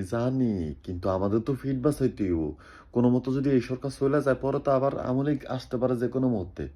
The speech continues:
আর আওয়ামী লীগের সময় তাহলে কেমনে মুখ দেখাইতাম? হেন, হেন তো আমাকে কিছু খাওয়ান টাউন লাগবে, আমাকে ফিট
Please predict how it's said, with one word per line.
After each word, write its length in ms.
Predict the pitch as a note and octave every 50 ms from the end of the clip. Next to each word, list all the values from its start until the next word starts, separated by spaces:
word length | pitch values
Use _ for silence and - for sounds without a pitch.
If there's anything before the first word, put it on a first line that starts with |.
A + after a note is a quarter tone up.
| - - - - - - -
আর 60 | F#2+
আওয়ামী 200 | G#2 G#2+ A#2+ B2+ C3+
লীগের 200 | C#3 C3 C3 -
সময় 160 | C#3+ C3 C3 -
তাহলে 140 | C3 B2 A#2+ A#2+
কেমনে 220 | - B2+ B2+ B2+ B2+
মুখ 160 | C3 C3 B2 A#2+ B2+
দেখাইতাম? 360 | A#2 G#2 F#2+ D#2+ C#2+ D2+ C2 - - - - _ _ _ _ _ _ -
হেন, 140 | G2 G#2 A2 A#2+ B2 A2+
হেন 180 | A2+ A2 A#2 C3 C3+ C3
তো 80 | C#3+ C#3+
আমাকে 200 | C3+ C3 A#2 A#2 - C3
কিছু 140 | C3 C3 C3 -
খাওয়ান 220 | A2+ F#2+ F#2 G#2 A2 B2
টাউন 140 | C#3+ C3+ C3 B2+
লাগবে, 180 | A2 F#2 F2 F2+
আমাকে 200 | F2+ F#2+ G#2 A#2 A2
ফিট 120 | B2+ A#2+